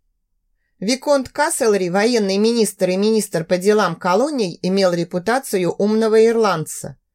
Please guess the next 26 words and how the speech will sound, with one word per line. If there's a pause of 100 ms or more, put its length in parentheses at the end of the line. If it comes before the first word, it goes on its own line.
(140)
который
ловко
и
расторопно
управлял
военным
министерством. (300)
Или
его
таким
считали
солдаты
типа
Джошуа. (460)
Но,
вероятно,
что-то
произошло, (280)
и
великий
человек
изменился. (240)
Что-то
нарушило
существовавшее
равновесие.